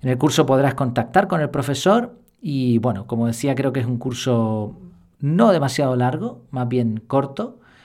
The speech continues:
que está orientado a resultados y que puede ser muy interesante si quieres leer más rápido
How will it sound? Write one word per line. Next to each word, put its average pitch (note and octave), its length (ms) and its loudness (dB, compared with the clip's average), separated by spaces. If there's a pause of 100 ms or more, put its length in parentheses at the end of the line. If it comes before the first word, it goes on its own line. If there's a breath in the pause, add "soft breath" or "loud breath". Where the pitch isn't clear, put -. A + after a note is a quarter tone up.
(340 soft breath)
que B2 100 -4
está D3 200 2
orientado C#3 840 2
a C3+ 100 -4
resultados D3+ 880 2
y C#3+ 120 -4
que D3 100 4
puede D3 160 2
ser D3 160 0
muy D3 160 0
interesante C3+ 800 -2
si - 200 -6
quieres B2+ 420 2 (100)
leer B2+ 340 2
más C#3+ 200 4
rápido D#3+ 500 2